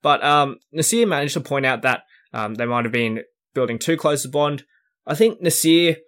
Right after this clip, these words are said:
yes, he's a big fan himself as well. He pointed out that, yes, correctly, that they might be easy targets, but in doing that, he probably painted a bit of a target on himself.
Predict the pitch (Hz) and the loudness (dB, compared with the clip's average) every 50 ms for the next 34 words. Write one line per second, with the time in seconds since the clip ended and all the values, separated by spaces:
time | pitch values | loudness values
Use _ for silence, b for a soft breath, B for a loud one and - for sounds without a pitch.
0 | _ _ - 160 160 156 156 170 156 135 - 123 160 143 - - 151 151 147 143 | _ _ 0 2 2 4 4 2 2 2 2 2 0 0 0 0 0 0 2 0
1 | 139 135 - - 170 156 139 - 147 135 120 127 147 147 147 143 131 - _ _ | -2 -4 -2 0 0 0 0 0 -4 -6 -2 0 0 2 2 0 -2 -4 _ _
2 | _ _ _ _ _ _ _ _ _ - 156 165 - - 208 214 220 220 185 156 | _ _ _ _ _ _ _ _ _ -4 -4 -4 0 2 2 2 4 4 4 4
3 | 147 147 143 - - - 143 131 127 - - _ _ _ _ - 139 143 131 - | 4 2 2 0 -2 -2 0 0 0 0 -4 _ _ _ _ -4 -2 -2 -2 -2
4 | - - 135 127 123 123 - 143 120 135 131 - - 127 127 131 131 123 117 139 | -2 -4 0 0 0 0 0 -2 0 0 -2 0 0 0 0 0 0 -2 -2 -4
5 | 127 - 127 123 123 131 117 123 120 120 120 120 113 - 131 113 139 143 127 123 | -6 -4 -4 -4 -4 -4 -6 -4 -4 -4 -4 -4 -6 -6 -6 -6 -6 -6 -6 -6
6 | 117 117 117 113 104 113 120 110 - 135 131 127 135 127 123 123 b b b b | -4 -4 -4 -4 -6 -6 -8 -6 -4 -4 -2 0 -2 -2 -4 -6 b b b b
7 | b _ _ - 127 127 135 135 - - - 123 110 127 131 - 117 120 120 113 | b _ _ 0 2 2 2 0 -4 -6 -6 -8 -4 -4 -4 -4 -2 -4 -6 -6
8 | - - 120 117 120 117 - - 123 120 120 110 - - 123 123 120 113 - | -4 -2 0 0 0 0 -2 -4 -4 -4 -4 -6 -6 -4 -2 -2 -2 -4 -6